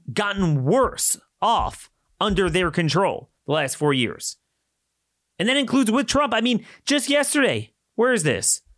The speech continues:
Just yesterday, A B C News obtained a White House report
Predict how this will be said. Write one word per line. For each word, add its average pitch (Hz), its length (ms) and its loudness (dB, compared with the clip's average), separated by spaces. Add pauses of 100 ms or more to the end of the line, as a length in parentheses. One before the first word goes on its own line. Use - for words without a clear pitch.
(960)
Just 254 220 0
yesterday, 135 680 0 (2500)
A 208 120 0
B 220 140 2
C 220 180 2
News 208 380 2
obtained 175 440 0
a 151 100 0
White 185 260 0
House 214 240 0
report 175 580 0